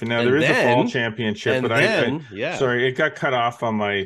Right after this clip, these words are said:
Speaker 1: my printout
Speaker 2: Oh,
Speaker 1: here. So the
Speaker 2: the
Speaker 1: fall
Speaker 2: fall
Speaker 1: championship
Speaker 2: championship is going to be at Rideau View.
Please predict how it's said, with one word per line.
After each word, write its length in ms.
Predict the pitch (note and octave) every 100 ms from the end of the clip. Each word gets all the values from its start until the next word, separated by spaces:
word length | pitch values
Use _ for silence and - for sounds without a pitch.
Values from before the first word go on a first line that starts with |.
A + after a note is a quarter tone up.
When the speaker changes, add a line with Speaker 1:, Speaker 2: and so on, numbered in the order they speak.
| -
Speaker 1:
my 140 | G#2
printout 480 | A#2 B2+ B2+ B2+ A2 G#2+
Speaker 2:
Oh, 20 |
Speaker 1:
here. 180 | G2+ G2
So 300 | - G#2+ G2+
the 80 | G#2
Speaker 2:
the 80 |
Speaker 1:
fall 160 | B2+ C#3
Speaker 2:
fall 360 | B2 A#2+ C#3+ F3
Speaker 1:
championship 200 | - C3+
Speaker 2:
championship 560 | A#2+ A2 B2 C#3 D3+ -
is 200 | A2+ G#2
going 220 | A2 A2
to 80 | A2+
be 160 | A#2
at 100 | B2+
Rideau 520 | - G2+ F#3+ D#4 C3+ F2
View. 360 | E2+ D2 A#1+